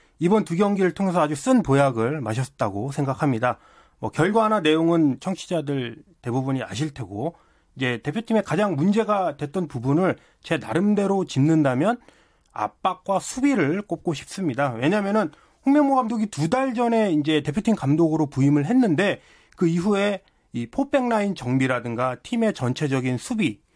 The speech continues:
그다음에 또 미드필더부터 압박하는 능력,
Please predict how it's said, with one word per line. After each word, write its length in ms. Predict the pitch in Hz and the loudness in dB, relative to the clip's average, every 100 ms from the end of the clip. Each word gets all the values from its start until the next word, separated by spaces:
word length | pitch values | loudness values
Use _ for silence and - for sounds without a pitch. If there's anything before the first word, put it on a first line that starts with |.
| _ _ | _ _
그다음에 500 | 147 135 139 147 208 - | -4 -2 0 -2 -4 -4
또 80 | 139 | -2
미드필더부터 960 | 147 202 - 208 190 185 170 165 202 | -2 -2 -4 -6 -2 0 0 -2 -2
압박하는 680 | 113 - 214 208 208 202 139 | -2 -2 -4 -4 -4 -4 -2
능력, 480 | 143 175 170 - | 0 2 0 -2